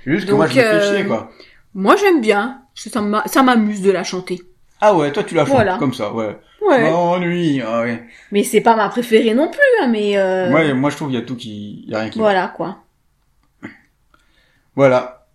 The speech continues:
Speaker 1: Et moi, mais j'ai la
Speaker 2: Y a
Speaker 1: clim
Speaker 2: rien,
Speaker 1: de la Mégane, voilà.
Speaker 2: y a rien de plus à dire.
Speaker 1: Donc lui, il a la clim de la Mégane, donc il a réussi sa vie.
Speaker 2: Voilà.
Speaker 1: En même temps, si tu te mets des buts pas trop élevés, forcément, hein.
Speaker 2: En même temps, euh, y a, y en a qui sont comme ça, hein, euh.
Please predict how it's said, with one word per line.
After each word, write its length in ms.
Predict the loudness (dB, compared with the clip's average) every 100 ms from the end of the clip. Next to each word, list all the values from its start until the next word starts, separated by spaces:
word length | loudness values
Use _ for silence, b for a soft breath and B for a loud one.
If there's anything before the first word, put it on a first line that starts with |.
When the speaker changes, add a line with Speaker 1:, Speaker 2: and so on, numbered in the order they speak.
| -2
Speaker 1:
Et 80 | 0
moi, 180 | 2
mais 240 | 0 0 0
j'ai 60 |
la 80 | 0
Speaker 2:
Y 40 | 0
a 40 |
Speaker 1:
clim 100 | 0
Speaker 2:
rien, 60 | 0
Speaker 1:
de 60 | 2
la 100 | 2
Mégane, 340 | 0 -2 -6
voilà. 140 | -2
Speaker 2:
y 40 | 0
a 40 |
rien 240 | 2 2 -2
de 40 |
plus 260 | -4 -4 -2
à 80 |
dire. 200 | -2 -2
Speaker 1:
Donc 160 | -4 -4
lui, 100 | -2
il 80 | 2
a 40 |
la 40 | 2
clim 180 | 2 2
de 60 |
la 80 | 2
Mégane, 240 | 2 0 0
donc 140 | -2
il 80 | 0
a 60 | 0
réussi 260 | 0 -6 -8
sa 120 | -10
vie. 160 | -10 -16 -10
Speaker 2:
Voilà. 220 | -8 -10 -14 _ _ -20 b b b b b b -6
Speaker 1:
En 80 | -4
même 160 | -2 2
temps, 140 | 2
si 160 | 2 -6
tu 180 | -8 -4
te 60 |
mets 100 | 0
des 140 | 0 0
buts 220 | -2 -4
pas 120 | -4
trop 180 | -2 -2
élevés, 260 | -2 -2 -4
forcément, 460 | -4 -6 -2 -2 2
hein. 40 |
Speaker 2:
En 100 | 2
même 280 | 4 2 0
temps, 320 | 0 2 2
euh, 880 | 0 0 0 0 -2 -4 -8 -8 -12 -16 -20 -18
y 380 | -16 -14 -8 -8
a, 80 | -8
y 140 | -8
en 80 | -8
a 100 | -8
qui 120 | -10
sont 160 | -16 -14
comme 200 | -12 -12
ça, 160 | -8
hein, 300 | -4 -4 -6 -8
euh. 260 | -12 -16